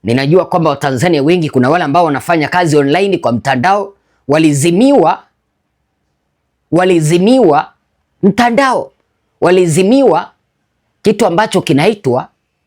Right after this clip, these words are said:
intaneti, walipata hasara kubwa, lakini Samia hajaweza kuomba msamaha. Anaomba wazungu na raia wa kigeni msamaha.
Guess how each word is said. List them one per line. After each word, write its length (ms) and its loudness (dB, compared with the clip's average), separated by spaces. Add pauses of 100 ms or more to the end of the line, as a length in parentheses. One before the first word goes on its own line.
(380)
intaneti, 760 -2 (1400)
walipata 560 0
hasara 420 -2
kubwa, 500 0 (640)
lakini 300 -2
Samia 280 0
hajaweza 420 0
kuomba 360 -2
msamaha. 580 -6 (840)
Anaomba 840 -2
wazungu 840 2
na 140 0
raia 300 0
wa 120 -2
kigeni 400 0
msamaha. 580 -4